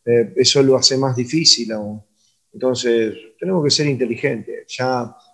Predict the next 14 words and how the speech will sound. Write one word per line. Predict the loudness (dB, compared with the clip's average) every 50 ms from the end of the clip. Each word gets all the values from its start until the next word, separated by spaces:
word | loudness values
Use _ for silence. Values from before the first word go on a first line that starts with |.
| _ _ _ -4
pasó | -4 -2 -2 2 4 6 6 6
esto, | 6 4 2 2 0 0 0 0 -2 -10 -18 -12 _
creo, | 2 6 6 8 8 6 4 2 -2 -6 -6
creo, | -2 0 0 2 2 0 -2 -4 -8 -14 _ -4
por, | -2 -2 -2 -2 -6 -8 -10 -14 _ _ _ _ _ _ _ _ -2
eh, | 2 4 4 4 4 2 0 -2 -6 -8 -8 -10 -14 -18 -20 -20 -20 -20 _ _ _ _ _ _ _ _ _ _ _ _ _ _ _ _ _ _ -2
por | 0 2 2 2 2
situaciones | 0 -2 0 0 -2 -2 0 4 6 6 6 6 6 4 2 2 0 0 0
y | 2 2
demás, | 2 4 4 4 4 2 0 -2 -4 0
creo | 2 4 4
que | 4 4
el | 4 4 2
equipo | 2 2 2 2 4 6 6 8 8 8 8 8 6 4 2 -4